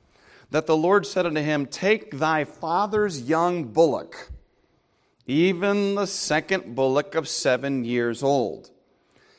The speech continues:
and throw down the altar of Baal that thy father hath,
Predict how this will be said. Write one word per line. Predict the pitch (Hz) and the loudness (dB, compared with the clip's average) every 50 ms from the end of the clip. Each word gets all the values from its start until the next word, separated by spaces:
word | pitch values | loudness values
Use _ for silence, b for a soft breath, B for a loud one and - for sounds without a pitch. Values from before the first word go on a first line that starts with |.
| b b b b | b b b b
and | 139 143 139 123 | -4 -4 -4 -6
throw | - - - - - - 135 160 190 214 240 262 254 | -8 -12 -20 -20 -14 -6 -2 0 2 2 2 0 0
down | 185 185 175 175 185 190 196 196 185 | -2 0 2 2 2 2 0 0 -2
the | 151 143 143 | -2 -2 -4
altar | - - 127 143 160 180 190 185 - 180 170 | -4 -4 -2 0 0 0 0 -2 -4 -2 0
of | 147 131 113 98 92 95 90 | 0 0 -2 -6 -14 -8 -2
Baal | 127 135 156 156 135 113 104 101 | 0 2 2 4 2 2 2 0
that | 107 110 - | -2 -4 -2
thy | 113 107 107 | -2 -4 -4
father | 104 - 127 135 147 151 143 131 120 | -2 -2 0 0 2 2 2 0 -2
hath, | 117 127 135 143 151 151 - | -2 -2 -2 -2 -2 -4 -6